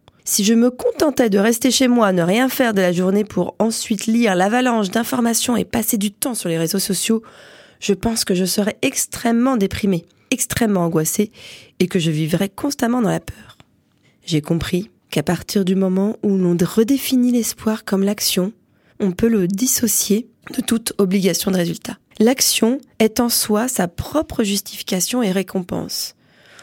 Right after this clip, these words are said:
On pourrait fort bien déboucher sur des résultats. Ce qui m'évoque une citation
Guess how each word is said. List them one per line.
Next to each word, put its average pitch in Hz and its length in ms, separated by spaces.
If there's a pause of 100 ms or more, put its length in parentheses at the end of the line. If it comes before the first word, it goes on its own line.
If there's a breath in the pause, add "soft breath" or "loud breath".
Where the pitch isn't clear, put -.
(260 loud breath)
On 101 120
pourrait 180 320
fort 269 340
bien 185 360 (260)
déboucher 202 540
sur - 220
des 165 120
résultats. 185 500 (420)
Ce - 180
qui 302 180
m'évoque 302 360
une 240 80
citation 269 760